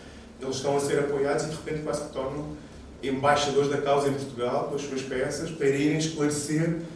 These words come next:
um conjunto de preconceitos e de dúvidas que surgiam em várias comunidades e correram o país. E, e daqui saíram, tem, tem, tem havido gente absolutamente extraordinária. Um deles, eu gosto muito de terminar com este slide, porque é tudo sobre as pessoas.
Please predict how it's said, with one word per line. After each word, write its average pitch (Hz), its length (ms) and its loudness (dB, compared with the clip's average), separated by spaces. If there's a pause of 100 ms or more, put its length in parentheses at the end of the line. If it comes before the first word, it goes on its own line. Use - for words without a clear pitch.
(140)
um 151 80 -2
conjunto 156 560 2
de 135 80 -6
preconceitos 139 840 0
e - 40 -10
de 127 80 -8
dúvidas 147 500 -6
que 151 100 -8
surgiam 139 560 -4
em 123 80 -2
várias 120 300 -2
comunidades 123 720 -2
e 123 60 -6 (140)
correram 139 400 2
o - 60 0
país. 123 540 -2 (460)
E, 110 360 0
e 107 260 2
daqui - 460 2
saíram, 113 600 -2 (120)
tem, 107 160 -4
tem, 107 260 -2
tem 107 200 -2
havido 107 220 -4
gente 123 260 -4
absolutamente 127 480 -4
extraordinária. 139 640 2 (240)
Um 190 160 0
deles, 220 480 2 (800)
eu 127 80 2
gosto 139 180 4
muito - 140 -4
de 127 60 -6
terminar 120 240 -4
com 117 60 -4
este 117 120 -4
slide, 135 160 0
porque - 160 -6
é - 40 0
tudo - 220 -4
sobre 107 220 -4
as - 80 -4
pessoas. - 320 -12